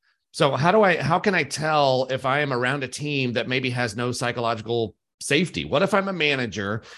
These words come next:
and I'm asking questions of a team and there is not psychological safety there? What are those? And I'll throw this to the team. What are the, what am I likely to get in return? Or what are those signs that might say that my employees are not,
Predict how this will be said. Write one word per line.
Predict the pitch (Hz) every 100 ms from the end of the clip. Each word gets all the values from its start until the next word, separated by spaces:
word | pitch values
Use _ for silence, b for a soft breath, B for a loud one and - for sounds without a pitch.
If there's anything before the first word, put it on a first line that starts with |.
| B
and | - 131
I'm | 120
asking | 135 151 160 143
questions | 160 151 - 139
of | 131
a | 120
team | 143 143 131
and | 123
there | 123
is | 110
not | 131 139
psychological | 131 131 131 123 107 127
safety | 120 127 113 113
there? | 120 165 127 120 - B B B -
What | 113 170
are |
those? | 175 143 -
And | 131
I'll | 131
throw | 139
this | 127 117
to | 113
the |
team. | 107 127 107 B B
What | 151
are | 180
the, | 170 143
what | 147
am | 175
I | 151
likely | 127 143 143 147
to | 123
get | 143 143
in | 143 131
return? | 120 123 135
Or | 123
what | 120 147
are |
those | 143 127 -
signs | 131 139 139 131 95
that | 117 113 -
might | 135 131 131 -
say | 135 127 123
that | 117
my | 117
employees | 120 113 127 127 123 117 92 -
are | 120
not, | 113 123 123 117